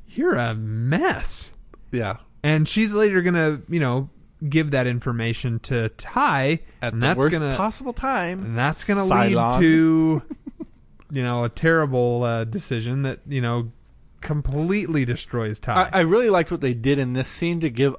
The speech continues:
Speaker 2: us, the audience, a sense of the president's disorientation and withdrawal symptoms, where they had that camera kinda tilted at weird angles, and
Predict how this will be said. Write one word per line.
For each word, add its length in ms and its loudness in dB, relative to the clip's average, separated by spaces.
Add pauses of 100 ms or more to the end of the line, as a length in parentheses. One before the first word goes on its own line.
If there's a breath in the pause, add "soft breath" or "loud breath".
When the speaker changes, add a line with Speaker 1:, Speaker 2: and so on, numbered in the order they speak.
Speaker 2:
us, 420 -2
the 120 -4
audience, 600 -2
a 100 -8
sense 480 -6
of 340 -2
the 80 -10
president's 580 -6
disorientation 800 -6
and 140 -8
withdrawal 340 -4
symptoms, 540 -8 (640 soft breath)
where 260 2
they 140 0
had 300 -2
that 220 -6
camera 460 0
kinda 460 -2
tilted 360 -4
at 100 -2
weird 200 0
angles, 540 -2
and 240 -4